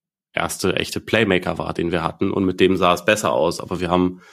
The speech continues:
wir haben Towns erst spät dazu bekommen. Der hat dann im Play-In teilweise ziemlich gute Sachen gemacht. In den, äh, in der Serie gegen Denver sah es jetzt wieder, also war es ein bisschen auf und ab.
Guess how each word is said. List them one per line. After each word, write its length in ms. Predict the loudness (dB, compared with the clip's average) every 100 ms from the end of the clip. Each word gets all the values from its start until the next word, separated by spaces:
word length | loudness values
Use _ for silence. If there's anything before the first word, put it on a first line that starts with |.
| -20 -20 -6
wir 80 | -2
haben 100 | 0
Towns 240 | 4 4 4
erst 200 | 4 4
spät 260 | 2 4
dazu 200 | 2 2
bekommen. 340 | 2 2 2 4
Der 80 | 2
hat 120 | 2
dann 100 | 2
im 100 | 2
Play-In 320 | 2 4 2
teilweise 480 | 2 2 2 0 -2
ziemlich 240 | -8 -4
gute 220 | 0 2 4
Sachen 200 | 2 2
gemacht. 360 | 2 0 0
In 80 | -2
den, 340 | 0 -2 -6
äh, 420 | -10 -8 -6 -10 -14 -18
in 60 |
der 100 | -10
Serie 260 | 0 2 2
gegen 180 | 0 2
Denver 300 | 2 4 4
sah 120 | 2
es 100 | 0
jetzt 180 | -4 -4
wieder, 300 | 0 0 0 _ _ _ _ _ _
also 180 | -6 -6 -6 _ _ _ _ _ _
war 80 | -2
es 60 | 2
ein 40 |
bisschen 220 | 2 2
auf 220 | 2 2
und 80 | 2
ab. 320 | 0 0 -6